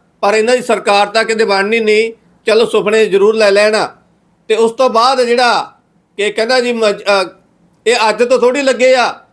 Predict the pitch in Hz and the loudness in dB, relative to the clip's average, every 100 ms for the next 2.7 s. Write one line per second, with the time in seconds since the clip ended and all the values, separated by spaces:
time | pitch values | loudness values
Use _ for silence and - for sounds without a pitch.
0 | _ - 214 247 247 254 226 202 208 220 | _ -4 -2 0 0 -2 -2 0 0 2
1 | 233 247 247 233 226 240 240 233 233 220 | 0 0 0 0 0 0 0 0 0 0
2 | 233 226 226 240 240 240 226 | 0 -2 0 0 0 -2 -4